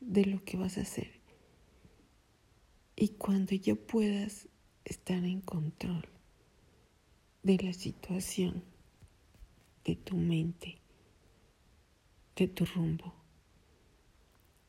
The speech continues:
voy a pedirte que cuando empieces a hacer respiraciones para comenzar una meditación, antes de ponerla,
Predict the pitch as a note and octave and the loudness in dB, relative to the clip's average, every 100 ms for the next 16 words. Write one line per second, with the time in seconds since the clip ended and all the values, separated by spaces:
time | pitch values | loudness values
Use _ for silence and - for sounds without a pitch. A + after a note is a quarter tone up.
0 | _ _ _ _ - - - _ _ - | _ _ _ _ -20 -20 -20 _ _ 6
1 | G3 G3+ G3 G3 F#3 F#3+ G3+ G3+ - - | 6 6 2 0 2 4 2 0 -6 -6
2 | A3+ A#3+ - - - _ _ - - - | -6 -8 -14 -20 -20 _ _ -8 -8 -4
3 | - G3 G3 G3+ G#3+ A3 - G#3 G3 G3+ | 0 2 2 0 0 0 0 -2 -2 -2
4 | G3+ - F#3+ - - - F#3+ F#3 F#3+ F#3 | -6 -6 -6 -6 -8 -4 -2 -2 -6 -14
5 | - - - - - - _ - F#3 F3+ | -20 -20 -20 -20 -20 -20 _ -2 0 2
6 | F3+ F3+ E3+ E3+ - F#3 F#3+ - - - | 0 0 0 0 -2 -4 -6 -10 -18 -20
7 | - - _ - _ - - - - _ | -20 -20 _ -20 _ -20 -20 -20 -20 _
8 | - G3 G3+ F#3+ - - E3+ - - - | 4 6 6 2 -4 -6 -8 -6 -8 -8
9 | - - _ - - - - - - - | -16 -20 _ -20 -20 -20 -20 -20 -20 2
10 | F#3+ G3 G#3+ G3+ - - F3 F3+ F#3 - | 2 4 2 0 -4 0 2 2 0 -8